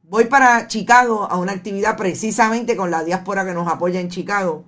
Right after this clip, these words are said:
Así es que sí, sería bueno. Vamos a estar en el Centro Cultural, eh, eh, se-, eh, Segundo Ruiz Belvi. "Cuando llegue Obama, le, cuando llegó Obama, le embriaron todas las calles por donde pasaría"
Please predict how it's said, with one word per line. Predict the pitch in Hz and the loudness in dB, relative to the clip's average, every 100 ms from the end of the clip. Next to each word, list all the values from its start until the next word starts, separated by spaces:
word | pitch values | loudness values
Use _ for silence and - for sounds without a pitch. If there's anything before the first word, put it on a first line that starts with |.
| _ _ _ | _ _ _
Así | - 170 | -10 -4
es | 185 | -2
que | 185 190 | 0 -2
sí, | 226 220 | -2 -2
sería | 214 165 185 | -2 -2 0
bueno. | 190 185 180 147 | 0 0 -2 -4
Vamos | 143 170 | -6 -4
a | 175 | -6
estar | 180 185 | -4 -4
en | 180 175 | -2 -4
el | 160 147 135 _ _ | -4 -8 -12 _ _
Centro | - 214 226 214 | -8 -6 -2 -2
Cultural, | 208 190 185 185 190 190 190 - _ _ _ 175 | -2 -4 0 2 2 2 -2 -8 _ _ _ -6
eh, | 170 160 151 143 131 123 - _ _ _ _ _ _ - | -2 -2 -2 -4 -6 -10 -18 _ _ _ _ _ _ -6
eh, | 180 165 156 151 139 131 117 | -4 -4 -4 -6 -6 -8 -10
se-, | 214 185 | -6 -6
eh, | 175 165 156 - _ _ | -6 -10 -12 -16 _ _
Segundo | - 214 240 247 220 | -6 0 4 4 4
Ruiz | 208 | 2
Belvi. | 180 151 131 104 _ _ _ _ _ _ | 0 -2 -4 -10 _ _ _ _ _ _
"Cuando | 220 226 214 | 0 2 4
llegue | 196 285 294 | 6 4 6
Obama, | 285 294 285 247 | 6 6 6 4
le, | 220 180 170 | 0 -6 -10
cuando | 202 190 185 | -4 2 2
llegó | 180 170 220 330 | 4 4 6 8
Obama, | 302 254 196 | 6 4 2
le | 185 | 0
embriaron | 165 165 180 233 | 0 0 0 -2
todas | 247 233 233 | 2 4 4
las | 226 | 2
calles | 247 247 240 | 2 2 2
por | 196 | 0
donde | 170 165 160 | 0 -2 -4
pasaría" | 151 - 147 160 165 123 - | -6 -6 -4 -2 -2 -2 -10